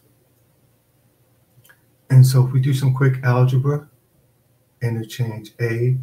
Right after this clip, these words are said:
with this whole thing. So this comes over here on the bottom. That'll be sine of forty-six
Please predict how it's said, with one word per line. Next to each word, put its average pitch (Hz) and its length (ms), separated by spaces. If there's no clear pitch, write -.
with 113 260
this 117 200
whole 110 420
thing. 127 500
So - 140
this 120 220
comes 113 340
over 107 180
here 113 220
on 104 120
the - 60
bottom. 147 720
That'll 120 200
be 117 180
sine 117 400
of 113 100
forty-six 123 920